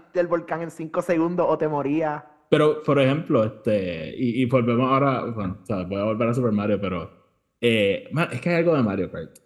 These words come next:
Speaker 2: Eh, it's, es como que el
Speaker 1: Yes.
Speaker 2: más simple, pero, o sea, cuando, yo me acuerdo cuando salió Double Dash, yo jugué ese juego ad nauseam. Y, y cuando salió el Switch, este, que, pues, compré Super, era Mario Kart ocho, creo que era.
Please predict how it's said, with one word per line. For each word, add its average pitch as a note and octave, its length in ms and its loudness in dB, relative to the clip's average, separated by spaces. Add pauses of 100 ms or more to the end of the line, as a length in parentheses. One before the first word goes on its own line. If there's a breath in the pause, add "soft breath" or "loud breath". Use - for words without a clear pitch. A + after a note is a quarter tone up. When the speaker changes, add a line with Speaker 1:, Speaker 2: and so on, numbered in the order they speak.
(140)
Speaker 2:
Eh, C3 240 2
it's, - 300 -4
es - 80 -12
como D#3+ 220 0
que C3+ 60 2
el A2+ 60 4
Speaker 1:
Yes. A#2 60 4
Speaker 2:
más C#3 180 0
simple, D#3 640 0
pero, G#2+ 360 -2
o - 260 -20
sea, C#3+ 180 0
cuando, B2+ 200 0
yo A#2 80 0
me B2 40 0
acuerdo C3 160 2
cuando C3+ 160 2
salió G#2+ 240 0
Double G#2 400 -4
Dash, D#2 400 -14
yo F#2+ 160 -6
jugué A#2 220 2
ese A#2 180 0
juego A2 320 0
ad - 220 -8
nauseam. F2+ 680 -8 (540)
Y, A#2 480 2
y C3 80 2
cuando A#2 260 2
salió G#2+ 260 0
el G#2 60 0
Switch, A2 560 -2
este, G2+ 540 -2
que, F2+ 500 -4
pues, G#2 140 -14
compré F#2+ 360 -6
Super, G#2 320 -6 (140)
era G#2+ 140 -4
Mario B2 240 2
Kart G#2+ 220 0
ocho, B2+ 280 2
creo B2 200 0
que B2 140 0
era. G#2 380 -4